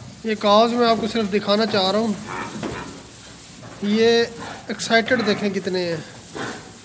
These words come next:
किस वजह से। वो इस वजह से पराली बिछाई है अभी, अ,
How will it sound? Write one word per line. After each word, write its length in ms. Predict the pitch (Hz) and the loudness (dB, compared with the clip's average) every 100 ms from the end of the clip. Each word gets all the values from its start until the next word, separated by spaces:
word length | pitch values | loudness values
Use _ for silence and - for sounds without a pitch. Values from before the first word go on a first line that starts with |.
| - - - | -14 -12 -4
किस 160 | 220 | 0
वजह 240 | 233 233 226 | 2 2 2
से। 160 | 226 | 0
वो 140 | 226 226 | 0 0
इस 120 | 214 | -2
वजह 200 | 220 220 | 0 0
से 160 | 208 226 | 0 -2
पराली 360 | 214 202 214 | 0 2 2
बिछाई 320 | 220 214 196 196 | 0 -2 -2 2
है 80 | |
अभी, 220 | 240 240 | 0 0
अ, 60 | 208 | -4